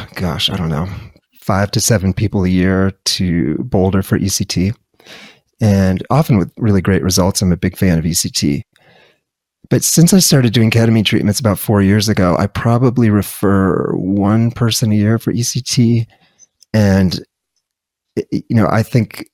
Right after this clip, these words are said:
now for treatment-resistant depression, it is the go-to treatment, except for people with a psychotic depression or perhaps geriatric patients.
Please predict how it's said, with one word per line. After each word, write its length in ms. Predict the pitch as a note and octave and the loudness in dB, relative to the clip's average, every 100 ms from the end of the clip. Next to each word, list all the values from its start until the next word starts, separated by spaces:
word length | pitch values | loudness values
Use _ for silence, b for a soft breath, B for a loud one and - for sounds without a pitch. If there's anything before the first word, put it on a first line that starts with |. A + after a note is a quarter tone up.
| _ | _
now 640 | A#2+ A2 A2+ A#2 A2+ G#2 F#2 | 0 2 4 2 2 0 0
for 240 | - A#2 | -2 -2
treatment-resistant 600 | F#2+ - G#2+ G2 G2+ G#2+ | 0 0 0 0 -2 -2
depression, 440 | F2+ - G#2+ G#2 F#2 | -2 0 0 0 0
it 100 | G#2+ | 0
is 160 | G#2 F#2+ | 0 -2
the 140 | - | -6
go-to 560 | B2 G2+ G2 F2+ - F#2 | -2 0 0 0 -2 -2
treatment, 560 | - G2+ - F#2+ A#2+ - | -2 -2 0 -2 -4 -8
except 400 | D#3 - - D3 | -10 -4 0 0
for 80 | - | 0
people 280 | C3+ B2+ G#2+ | 0 0 0
with 120 | G2 | 0
a 80 | F#2 | -2
psychotic 540 | - - - G#2+ G2 | -4 -4 -2 0 0
depression 540 | - - G2+ G2 G#2+ F#2+ | -4 -2 0 2 0 -2
or 60 | |
perhaps 380 | E2+ F#2 F#2 - | -2 -2 -2 -4
geriatric 600 | - G2+ F#2 F2 - G#2 | -2 0 2 0 -2 -6
patients. 580 | - G2 - G2+ - - | -4 -4 -4 -6 -6 -10